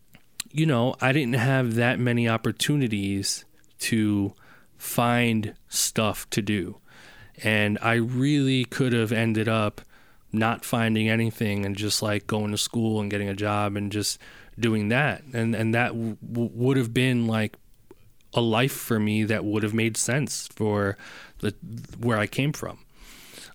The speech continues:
Uh, and not to say that that would be a bad life, but it just wouldn't be this life, which I love. Um, and so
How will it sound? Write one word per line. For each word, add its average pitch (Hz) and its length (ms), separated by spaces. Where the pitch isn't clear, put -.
Uh, 110 300
and 127 160
not 165 180
to 160 80
say 143 220
that 120 180
that 110 160
would 110 100
be 107 140
a 98 40
bad 107 360
life, 98 420
but 110 160
it 110 80
just 110 220
wouldn't 110 260
be 101 240
this 110 260
life, 92 400
which 110 200
I 101 80
love. 95 400
Um, 104 320
and 117 220
so 110 460